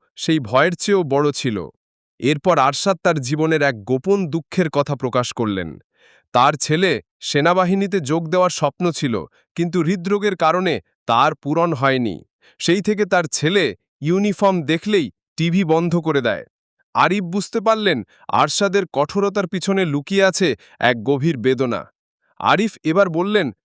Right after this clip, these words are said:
"স্যার, আমি একজন সৈনিক, কিন্তু জানেন, যখন বাড়ি ফিরি, তখন রেলওয়ে স্টেশন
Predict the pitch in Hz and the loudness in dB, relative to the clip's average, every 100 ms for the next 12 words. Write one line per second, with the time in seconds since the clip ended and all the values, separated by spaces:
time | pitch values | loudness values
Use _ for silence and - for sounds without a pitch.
0 | _ - 175 170 92 _ _ - 143 185 | _ -2 2 2 -2 _ _ -2 0 2
1 | 185 165 185 - 170 196 165 117 - _ | 0 -2 -4 -2 0 0 -2 -6 -12 _
2 | _ 196 202 202 226 190 107 _ - 151 | _ -4 0 2 2 0 -4 _ -8 -4
3 | 170 175 131 165 214 247 196 117 _ _ | -2 0 2 2 0 -2 -2 -4 _ _
4 | 151 165 165 151 185 208 196 208 196 220 | -2 0 0 -2 0 0 -2 -2 0 0